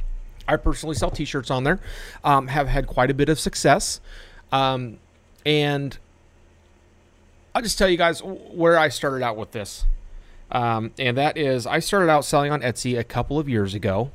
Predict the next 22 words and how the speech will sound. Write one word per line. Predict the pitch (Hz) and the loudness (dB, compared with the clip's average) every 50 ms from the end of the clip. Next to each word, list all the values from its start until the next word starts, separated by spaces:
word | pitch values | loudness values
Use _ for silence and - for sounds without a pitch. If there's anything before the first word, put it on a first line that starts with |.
| - - | -8 -6
um, | 110 104 101 92 95 92 | -4 -2 -2 -2 -4 -4
trying | - - 120 117 113 107 | -4 -4 -2 -2 -4 -6
a | - | -2
couple | - 117 - 120 117 | -4 -4 -2 -2 -4
different | 117 120 120 - 127 - | -4 -4 -6 -6 -12 -8
things, | - 123 120 123 120 | -6 -6 -6 -6 -8
couple | - - 123 117 117 | -8 -8 -8 -6 -6
different | 123 117 - 123 - | -6 -6 -6 -8 -8
designs, | 117 110 113 110 107 110 107 107 107 | -6 -2 0 0 0 0 0 -2 -4
and | - - 120 117 123 | -6 -6 -6 -2 0
didn't | 185 233 - | 0 0 0
have | 143 123 110 | -2 -2 -2
any | 107 104 | -4 -6
luck | 101 98 92 95 - | -4 -6 -6 -6 -8
with | 101 98 | -6 -4
it. | 110 117 - - - - - | -4 -6 -6 -8 -14 -2 0
I | 160 147 | 2 2
was | 147 143 120 | 2 0 -4
frustrated. | - - 107 101 - - - 98 98 107 127 143 - - - - - - - - | -4 -4 -6 -6 -6 -6 -8 -8 -4 -4 -6 -6 -8 -14 -20 -20 -20 -20 -20 -14
So | - - 135 | -4 0 2
I | 123 131 139 | 4 4 4
was | 139 135 131 127 127 117 113 - | 4 2 2 0 0 -2 -4 -8